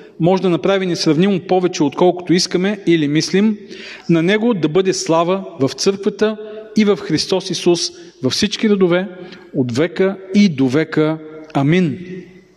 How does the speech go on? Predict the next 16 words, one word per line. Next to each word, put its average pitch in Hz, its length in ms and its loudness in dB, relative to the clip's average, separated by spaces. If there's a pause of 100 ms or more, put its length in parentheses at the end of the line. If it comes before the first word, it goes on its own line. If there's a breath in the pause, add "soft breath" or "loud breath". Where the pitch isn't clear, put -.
(800)
Ето 202 200 2
е - 100 0
тази 202 340 0 (880 loud breath)
молитва 185 360 2
на 156 80 0
апостол 143 420 -2
Павел. 127 320 -2 (1120 loud breath)
Прави 302 240 2
ли 240 100 6
впечатление 214 400 0
за 160 80 0
какво 196 180 -2
се 175 120 -2
моли 170 300 2
апостол 123 420 -4
Павел? 113 320 0